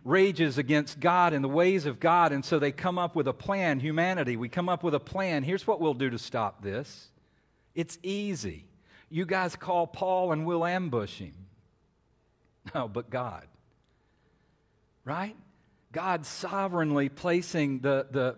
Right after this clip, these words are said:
the son of his wife's sister in a place to hear what, what, what the conspiracy was. And, and to be able to go to the tribune then and tell them. The plot is uncovered. Uh, the tribune and, and the Roman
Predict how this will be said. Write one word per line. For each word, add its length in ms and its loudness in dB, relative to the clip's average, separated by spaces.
the 120 0
son 580 -2
of 240 0
his 200 -4
wife's 420 -2
sister 560 0
in 80 2
a 60 -4
place 440 0
to 100 -4
hear 400 0
what, 240 0
what, 240 2
what 180 0
the 60 2
conspiracy 840 -2
was. 600 -4
And, 160 4
and 120 2
to 80 -2
be 180 4
able 240 6
to 80 2
go 280 6
to 260 2
the 100 0
tribune 560 2
then 380 2
and 160 0
tell 360 2
them. 260 -4
The 80 -2
plot 420 0
is 200 0
uncovered. 720 0
Uh, 280 -4
the 100 0
tribune 680 2
and, 240 0
and 160 2
the 60 2
Roman 480 2